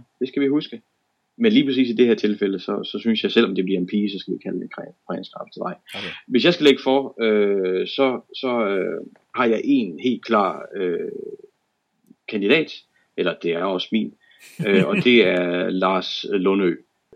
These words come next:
Speaker 1: Fordi jeg, jeg husker ham fra, fra, som, som skurken der, Slim, fra, fra barndommen, som jeg fik nævnt, øh, hvor jeg faktisk næsten var lidt bange for ham. Øh, og han er sådan en type, når jeg ser ham her, så ærger det mig, at jeg ikke har set ham mere på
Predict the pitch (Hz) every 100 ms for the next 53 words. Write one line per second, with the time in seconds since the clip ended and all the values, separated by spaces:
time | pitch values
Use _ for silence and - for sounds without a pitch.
0 | - 226 107 190 113 - - - 113 -
1 | 170 165 131 123 120 113 - 120 104 95
2 | - 113 101 104 90 - 120 131 101 101
3 | 92 87 - 104 113 - - 117 92 110
4 | 101 113 113 101 90 - 92 - 98 104
5 | 113 90 - - 98 92 98 95 - -
6 | 95 - - 92 - 107 160 180 120 101
7 | 95 _ - - _ 120 110 104 - 104
8 | 107 - 156 139 160 170 135 104 95 -
9 | 147 98 98 113 117 - _ _ _ -
10 | - 117 147 185 120 98 95 90 - 107
11 | 92 101 98 123 113 - 156 98 98 104
12 | 117 120 -